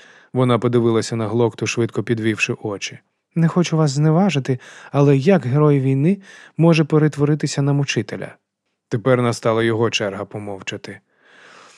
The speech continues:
«Добре запитання. Як так вийшло? Можливостей для калік існує дуже небагато».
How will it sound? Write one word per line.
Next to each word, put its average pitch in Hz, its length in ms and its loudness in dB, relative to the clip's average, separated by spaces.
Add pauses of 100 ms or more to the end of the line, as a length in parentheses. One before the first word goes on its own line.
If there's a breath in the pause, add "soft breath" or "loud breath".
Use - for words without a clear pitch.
(100)
«Добре 113 640 0
запитання. 107 880 -6 (420)
Як 131 320 0
так 127 200 -4
вийшло? 117 500 -4 (720)
Можливостей 127 800 2
для 123 260 2
калік 131 440 0
існує 123 420 -4
дуже 120 320 -2
небагато». 120 720 -2